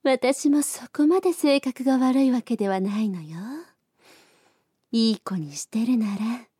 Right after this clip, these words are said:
ちゃんとご褒美だってあげるんだから。うんしょ。よいしょ。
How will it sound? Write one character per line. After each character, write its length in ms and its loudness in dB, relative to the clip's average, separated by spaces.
ち 100 0
ゃ 240 4
ん 160 2
と 240 -10
ご 180 4
褒 280 2
美 120 2
だ 140 -6
っ 40 -12
て 120 -4
あ 100 0
げ 160 -2
る 160 2
ん 80 2
だ 140 -4
か 180 -16
ら。 0 -
う 60 2
ん 360 -2
し 360 -4
ょ。 40 -10
よ 160 0
い 160 -2
し 380 -6
ょ。 20 -6